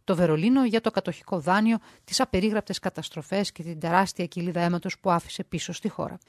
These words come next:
Στις πέντε Μαρτίου, ο Γερμανός Πρόεδρος επισκέπτεται την Ελλάδα. Στο ταξίδι του θα μιλήσει και για το παρελθόν. Στο πλευρό του Έλληνα ομολόγου του θα επισκεφθεί τις Λυγκιάδες, ένα χωριό,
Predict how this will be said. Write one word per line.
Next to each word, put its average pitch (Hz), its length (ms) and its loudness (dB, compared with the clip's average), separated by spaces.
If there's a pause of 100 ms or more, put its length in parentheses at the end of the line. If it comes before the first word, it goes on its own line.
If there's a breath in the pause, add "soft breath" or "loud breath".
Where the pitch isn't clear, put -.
(160 soft breath)
Στις - 200 -2
πέντε 381 220 4
Μαρτίου, 285 400 4
ο 330 60 6
Γερμανός 214 440 2
Πρόεδρος 208 400 4
επισκέπτεται 180 540 -4
την 185 160 -4
Ελλάδα. 170 340 -6 (160 soft breath)
Στο - 140 -16
ταξίδι 190 400 0
του 247 180 0
θα - 120 -4
μιλήσει 175 440 -2
και - 120 -2
για 196 120 2
το 208 100 0
παρελθόν. 220 580 2 (200)
Στο - 180 -6
πλευρό 185 300 2
του 190 100 -4
Έλληνα 185 240 2
ομολόγου 175 400 4
του 220 140 -6 (200 soft breath)
θα 240 120 -2
επισκεφθεί 208 600 -2 (120)
τις 202 180 -2
Λυγκιάδες, 190 640 0 (240 soft breath)
ένα 202 200 2
χωριό, 185 540 0